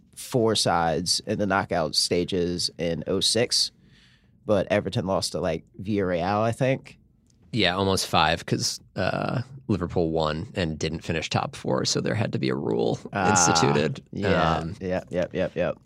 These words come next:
Speaker 2: God, Everton finished top four that year.
Speaker 1: <laughs>
Speaker 2: Um, who do you think, Donnie?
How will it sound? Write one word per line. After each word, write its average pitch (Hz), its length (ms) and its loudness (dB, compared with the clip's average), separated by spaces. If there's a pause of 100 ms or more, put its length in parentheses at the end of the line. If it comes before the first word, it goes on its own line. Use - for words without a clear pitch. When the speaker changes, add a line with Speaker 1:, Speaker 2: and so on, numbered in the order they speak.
(120)
Speaker 2:
God, 80 220 -6
Everton 92 340 -6
finished - 320 -6
top 78 240 -2
four 71 380 -8
that 78 160 -8
year. - 240 -8 (280)
Speaker 1:
<laughs> 151 520 4 (1200)
Speaker 2:
Um, 87 400 4
who 110 240 2
do 107 60 6
you 104 120 6
think, 85 260 -2
Donnie? 85 380 -2